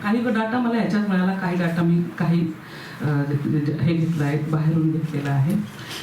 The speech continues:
तर जेंडर रिस्पॉन्सिव्ह बजेट नावाची संकल्पना तीन चारला ओरिसाने पहिल्यांदा केली आणि बारा तेराला,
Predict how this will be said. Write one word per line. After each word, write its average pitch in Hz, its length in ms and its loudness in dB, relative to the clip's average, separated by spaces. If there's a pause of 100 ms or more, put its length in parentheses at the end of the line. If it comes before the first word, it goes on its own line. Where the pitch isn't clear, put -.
तर 233 80 0
जेंडर 240 380 2
रिस्पॉन्सिव्ह 294 580 0
बजेट 220 440 -2
नावाची 214 380 2
संकल्पना 202 720 0 (280)
तीन 226 240 4
चारला 208 440 0 (100)
ओरिसाने 196 420 2
पहिल्यांदा 151 500 0
केली 113 280 -4 (680)
आणि 190 200 2
बारा 180 380 0 (120)
तेराला, 185 440 0